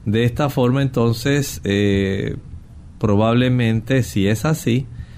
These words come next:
eh, el médico debiera revisarlo, un hematólogo, para detectar si usted está desarrollando una condición que se llama policitemia vera, y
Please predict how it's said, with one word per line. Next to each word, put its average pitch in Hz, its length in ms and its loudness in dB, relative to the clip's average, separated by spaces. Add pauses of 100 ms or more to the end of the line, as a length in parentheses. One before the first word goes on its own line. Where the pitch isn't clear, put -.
(420)
eh, 107 840 2
el 107 140 2
médico 123 540 2
debiera 113 360 2
revisarlo, 110 840 2
un 104 240 0
hematólogo, 110 920 2 (560)
para 110 260 2
detectar 117 720 0
si 123 140 0
usted 113 360 0
está 107 320 0
desarrollando 110 760 2
una 107 240 2
condición 107 800 0
que 95 160 -4
se 92 180 0
llama 120 460 2 (200)
policitemia 123 1500 2 (260)
vera, 120 500 4 (640)
y 170 440 4